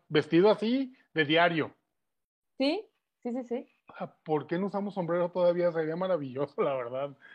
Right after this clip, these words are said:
Speaker 1: Alguien debe hacer algo al respecto <laughs> y poner los sombreros otra vez.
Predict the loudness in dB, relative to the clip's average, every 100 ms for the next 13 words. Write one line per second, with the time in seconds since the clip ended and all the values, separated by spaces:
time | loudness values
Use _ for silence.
0 | 0 2 4 6 8 8 6 4 6 6
1 | 4 0 -2 -2 -2 -2 -6 -8 -8 -16
2 | _ _ _ -16 -4 0 2 4 4 2
3 | 2 2 4 6 6 4 2 2 2 0
4 | -2